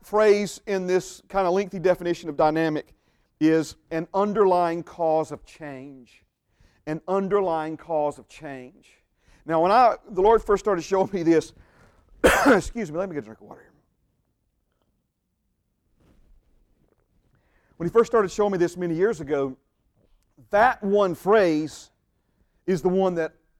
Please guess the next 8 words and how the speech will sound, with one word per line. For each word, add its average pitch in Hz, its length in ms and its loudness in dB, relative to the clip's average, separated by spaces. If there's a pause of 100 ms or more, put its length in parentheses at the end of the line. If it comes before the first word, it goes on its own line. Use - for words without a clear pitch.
(100)
almost 180 320 -4
immediately 170 640 -4
jumped 151 300 -4
out 240 220 4
at 135 80 -8
me. 131 220 -14 (1000)
Because 175 300 0
again, 165 460 -4